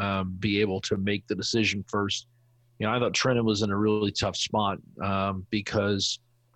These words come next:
you know, when we were talking about things even into May, you know, we kind of felt like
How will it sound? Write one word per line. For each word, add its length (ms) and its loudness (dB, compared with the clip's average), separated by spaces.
you 80 0
know, 180 2
when 240 0
we 140 4
were 220 2
talking 480 0
about 300 0
things 640 -2
even 260 2
into 220 0
May, 640 0
you 80 -6
know, 80 -2
we 180 0
kind 240 -4
of 100 -4
felt 380 0
like 380 0